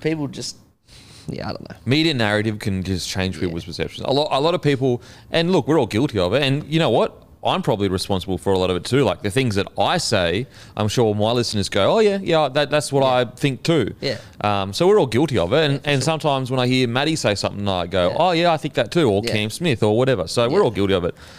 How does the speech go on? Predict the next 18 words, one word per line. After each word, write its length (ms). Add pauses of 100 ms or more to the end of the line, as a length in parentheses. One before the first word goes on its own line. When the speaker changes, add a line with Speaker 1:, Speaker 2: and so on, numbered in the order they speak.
(120)
Speaker 2:
But 240 (760)
sometimes 600
the 100
media 340
can 300
make 220
or 100
break 280
a 60
player 340
in 80
regards 460
to, 80
like, 380 (460)
you 100
know, 200 (500)
their 160
perception. 840